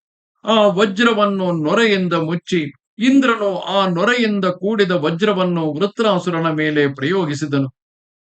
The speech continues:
ಅದು ತಗಲುತ್ತಲೇ ವಜ್ರದಿಂದ ತುಂಡಾದ ಪರ್ವತದಂತೆ ಆ ದಾನವನು ಒಮ್ಮಿಂದೊಮ್ಮೆಗೆ ನೆಲಕ್ಕುರುಳಿ ಅವನ ಪ್ರಾಣಗಳು ಹಾರಿಹೋದವು. ಆಗ ಇಂದ್ರನ ಆನಂದಕ್ಕೆ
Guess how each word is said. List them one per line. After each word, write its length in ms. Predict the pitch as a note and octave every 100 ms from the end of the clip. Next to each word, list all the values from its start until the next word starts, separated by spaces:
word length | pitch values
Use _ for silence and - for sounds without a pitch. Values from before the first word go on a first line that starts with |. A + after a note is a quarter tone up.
| -
ಅದು 580 | G#3+ F#3 F#3 F3 D#3+ D3+
ತಗಲುತ್ತಲೇ 880 | - G#3 A3+ F#3 E3+ - E3 D#3+ D3+
ವಜ್ರದಿಂದ 840 | C#3 D3 G#3 G3 G3+ E3+ E3+ E3
ತುಂಡಾದ 720 | D3+ D3 D#3 A3 G3 E3+ D3+ C#3+
ಪರ್ವತದಂತೆ 960 | - C3+ G3+ F3+ E3 D#3 D3+ D3+ C3+ C3 _ _ _
ಆ 280 | F#3 F3+ D#3+
ದಾನವನು 840 | C3+ D#3 G#3+ G3+ F3 D#3+ D3 C3+ F3
ಒಮ್ಮಿಂದೊಮ್ಮೆಗೆ 1080 | A#3 A#3+ G#3 F3 C#3+ D#3 G#3 F3 D3+ D3+
ನೆಲಕ್ಕುರುಳಿ 840 | C#3 C3+ F#3+ G3+ - E3 D3+ C#3 B2+ _ _ -
ಅವನ 340 | A3+ A3+ G#3
ಪ್ರಾಣಗಳು 880 | F#3 - D#3 G3+ A3+ F3+ D#3 C#3 C3+
ಹಾರಿಹೋದವು. 840 | D3 - D3 F#3 C3+ C#3 C#3 C3 B2 _ _ _ _ _ -
ಆಗ 280 | F#3+ F3+ E3 D#3 D3
ಇಂದ್ರನ 520 | C#3+ G3+ A#3+ G3 E3+ C#3+ -
ಆನಂದಕ್ಕೆ 760 | E3 G#3 F3+ D#3 - - D3